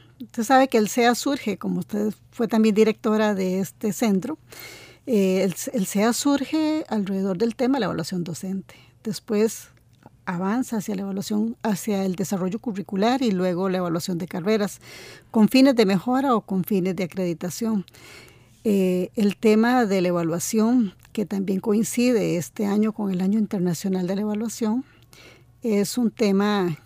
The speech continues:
que convoca y que convoca a todas las universidades de este país. Em,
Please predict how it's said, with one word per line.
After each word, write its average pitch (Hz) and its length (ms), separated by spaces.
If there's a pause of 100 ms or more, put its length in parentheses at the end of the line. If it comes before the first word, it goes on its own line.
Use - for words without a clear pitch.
(380)
que - 160
convoca 190 480 (260)
y 302 100
que 202 180
convoca 190 600 (240)
a 208 120
todas 214 260
las 240 160
universidades 196 580
de 190 80
este 175 200
país. 180 420 (1400)
Em, 196 640